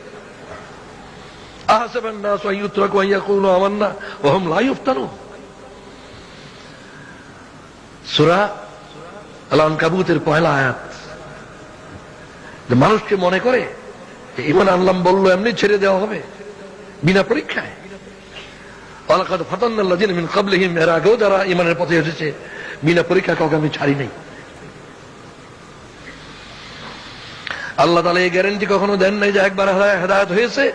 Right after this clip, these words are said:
আর কখনো গোমরা হবে না, দিয়েছেন এরকম? বরং শিক্ষা দিয়েছেন,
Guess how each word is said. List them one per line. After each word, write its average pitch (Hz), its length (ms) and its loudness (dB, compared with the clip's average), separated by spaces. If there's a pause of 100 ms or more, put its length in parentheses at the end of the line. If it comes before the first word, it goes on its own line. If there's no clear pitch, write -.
(380)
আর 180 440 2
কখনো 180 260 -4
গোমরা 165 300 0
হবে 160 180 4
না, 147 140 0
দিয়েছেন 196 340 2
এরকম? 226 260 4 (2500)
বরং 160 420 2 (120)
শিক্ষা 180 240 0
দিয়েছেন, 165 380 0